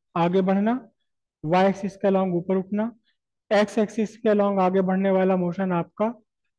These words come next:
uniform motion है, zero acceleration है, और Y axis के along ऊपर उठने में एक negative acceleration है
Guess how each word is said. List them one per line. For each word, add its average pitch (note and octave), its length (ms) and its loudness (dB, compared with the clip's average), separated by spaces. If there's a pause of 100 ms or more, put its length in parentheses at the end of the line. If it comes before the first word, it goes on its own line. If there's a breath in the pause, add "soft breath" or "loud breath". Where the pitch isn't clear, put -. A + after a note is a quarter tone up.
(360)
uniform F3+ 460 0
motion F#3+ 320 0
है, G#3 120 0
zero F3+ 240 2
acceleration F3+ 760 0
है, A3+ 120 -4 (720)
और F3 180 4
Y F3+ 280 4
axis F#3+ 300 -4
के G#3+ 200 0 (120)
along F#3 300 0 (100)
ऊपर F3+ 240 0
उठने F#3 260 -4
में G#3+ 220 -2 (400)
एक F#3+ 220 0
negative F3 520 0
acceleration E3+ 720 -2
है G#3 60 -2